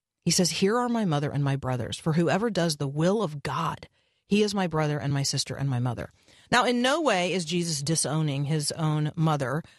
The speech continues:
um, or his own family. I mean, otherwise we wouldn't have Jesus from the cross, uh,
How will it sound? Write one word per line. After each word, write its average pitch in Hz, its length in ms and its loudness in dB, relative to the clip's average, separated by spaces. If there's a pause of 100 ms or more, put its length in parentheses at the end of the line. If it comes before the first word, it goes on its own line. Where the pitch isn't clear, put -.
(280)
um, 147 180 2
or 156 140 2
his 151 180 2
own 139 220 0
family. 139 500 -2
I 151 80 -6
mean, 143 100 -2
otherwise 147 480 0
we 147 120 -2
wouldn't 139 260 -2
have 160 420 2
Jesus 147 520 -6
from 147 300 0
the 147 100 -6
cross, 165 520 2 (540)
uh, 151 240 -2